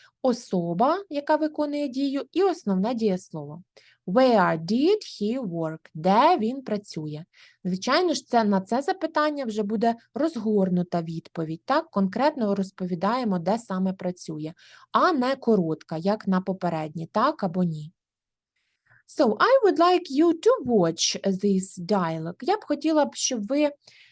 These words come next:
не лише прочитали цей діалог, а і переглянули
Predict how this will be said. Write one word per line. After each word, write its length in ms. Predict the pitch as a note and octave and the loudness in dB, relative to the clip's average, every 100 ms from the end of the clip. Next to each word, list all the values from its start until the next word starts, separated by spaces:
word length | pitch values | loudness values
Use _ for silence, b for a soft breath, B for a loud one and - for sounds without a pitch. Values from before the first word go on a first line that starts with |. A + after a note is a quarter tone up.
| b | b
не 180 | B3 D4 | 0 2
лише 300 | C#4 C4 A4+ C5 | 2 -2 -4 -4
прочитали 720 | F4+ E4+ - C#4 - G#3 F3+ | -2 -2 -2 -4 -2 0 0
цей 240 | F3 - F#3 | -2 -4 -4
діалог, 640 | F3 F3+ F3 E3 E3 - | -2 -4 -4 -6 -10 -6
а 120 | - E4+ G#4+ | 2 2 2
і 100 | D#4 | 0
переглянули 1080 | D#4 D#4 E4+ D#4+ A#3 A3 A#3+ E4 D4 A3 F#3 | 2 2 4 4 2 0 0 0 0 0 -2